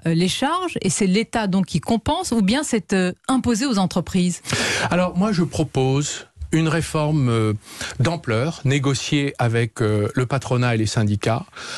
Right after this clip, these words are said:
Speaker 2: pour déplacer, euh, le système de financement de la protection sociale.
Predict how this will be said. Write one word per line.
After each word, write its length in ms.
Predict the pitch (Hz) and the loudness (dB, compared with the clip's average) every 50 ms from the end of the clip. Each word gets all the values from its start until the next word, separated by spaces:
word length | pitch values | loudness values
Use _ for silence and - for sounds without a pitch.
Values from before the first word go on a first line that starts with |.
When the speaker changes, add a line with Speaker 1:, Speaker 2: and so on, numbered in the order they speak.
| - - - | -12 -6 -2
Speaker 2:
pour 160 | 139 123 117 | -2 0 0
déplacer, 840 | 107 107 190 190 - 160 151 135 - - - 127 123 135 151 - _ _ _ _ _ _ _ - - | 2 0 0 -2 0 -2 -2 -2 -2 -2 -2 0 0 0 -2 -6 _ _ _ _ _ _ _ -4 -2
euh, 440 | 123 120 120 117 117 117 117 113 - | 0 2 2 2 2 2 2 2 2
le 140 | - 135 123 | 2 0 0
système 640 | - - 127 - - - 123 123 123 123 120 117 | 0 -2 -2 -2 0 0 0 0 2 2 2 2
de 320 | 110 123 120 120 117 117 - | 2 2 2 2 0 -2 -2
financement 640 | - - - - 135 117 110 110 - - 123 117 113 | -4 -4 -2 0 2 2 2 2 0 0 0 2 2
de 60 | 110 | 2
la 40 | 104 | 0
protection 420 | - - 107 113 107 - - 110 | 0 -2 -2 -2 -2 0 0 -2
sociale. 380 | 95 - - - - - 95 | 0 -2 -2 -2 -2 -2 -4